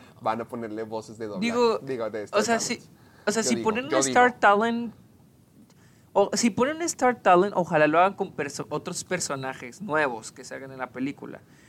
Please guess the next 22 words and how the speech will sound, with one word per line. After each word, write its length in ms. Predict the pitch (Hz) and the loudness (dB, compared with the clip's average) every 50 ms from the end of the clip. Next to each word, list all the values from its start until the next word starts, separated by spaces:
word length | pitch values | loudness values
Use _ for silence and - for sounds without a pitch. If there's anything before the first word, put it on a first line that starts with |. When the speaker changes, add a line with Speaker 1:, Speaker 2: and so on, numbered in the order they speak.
| _ _ _ | _ _ _
Speaker 2:
Pero 160 | 185 190 190 | 6 6 6
Speaker 1:
Ajá. 100 | 196 196 | 6 6
Speaker 2:
que 80 | 202 202 | 4 6
hagan 160 | 202 214 233 - | 6 6 6 6
algo 180 | 220 240 247 302 | 4 4 4 2
así 180 | 294 - 277 | -2 -2 -4
como 260 | - 294 285 294 - | -6 -2 -2 -2 0
con, 440 | - 233 220 208 196 196 175 - - | 2 2 2 2 2 0 -2 -6 -6
con 240 | - 196 190 180 170 | -2 0 0 2 0
Winnie 300 | 160 170 190 190 196 208 | -2 -2 -4 -2 -4 -4
Pooh, 340 | 202 - 190 185 156 139 135 - - | -6 -8 -8 -6 -6 -6 -8 -10 -10
donde 220 | 202 156 156 156 | -8 -6 -6 -6
sale 240 | 151 - 160 156 165 | -2 2 2 4 4
Ewan 220 | 175 185 196 196 | 4 2 2 2
McGregor, 480 | 190 175 156 135 151 156 175 214 247 - | 2 0 0 2 2 2 2 0 -4 -4
que 120 | - 311 - - | -6 -6 -6 -2
tra-, 200 | - 180 151 165 | -4 -4 -4 -4
que 220 | - 190 180 175 | -4 -2 -2 -2
son 320 | 175 - 190 185 185 185 - - - _ - _ _ _ _ _ | 0 0 2 2 2 0 -4 -8 -16 _ -20 _ _ _ _ _
las 420 | - 165 165 160 160 151 147 139 - | 0 2 4 4 4 2 0 -2 -4
voces 640 | 156 165 202 262 302 - - 240 220 220 214 - - - - | -2 2 2 2 2 2 2 2 2 2 0 -4 -8 -14 -20
de 460 | 147 143 - 160 156 156 156 151 | -20 -8 -2 0 0 0 0 -2